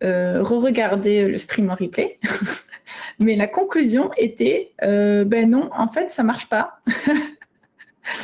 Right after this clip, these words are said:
Euh, il y a des trade-offs un peu partout. Euh, donc, euh, ben, au final, il était, euh, revenu à, à ce qui était un peu plus coûteux.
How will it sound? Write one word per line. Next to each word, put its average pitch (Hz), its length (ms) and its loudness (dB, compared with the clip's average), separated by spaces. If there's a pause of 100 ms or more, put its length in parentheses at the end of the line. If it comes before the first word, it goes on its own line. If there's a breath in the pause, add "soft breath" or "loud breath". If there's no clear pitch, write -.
(500 loud breath)
Euh, 214 800 4
il 214 60 2
y 233 40 4
a 226 60 4
des 240 140 2
trade-offs 240 460 0
un 240 100 4
peu 233 120 0
partout. 240 580 -2 (300)
Euh, 185 480 0 (160)
donc, 208 600 0 (320)
euh, 175 720 0 (1160)
ben, 185 220 2
au 190 60 4
final, 214 400 2
il 226 100 4
était, 208 420 2
euh, 170 260 2
revenu 208 600 2
à, 175 360 -2 (480)
à 196 100 0
ce 196 100 -6
qui - 80 -2
était 196 180 -2
un 208 100 2
peu 190 160 -2
plus 202 220 -4
coûteux. - 380 -8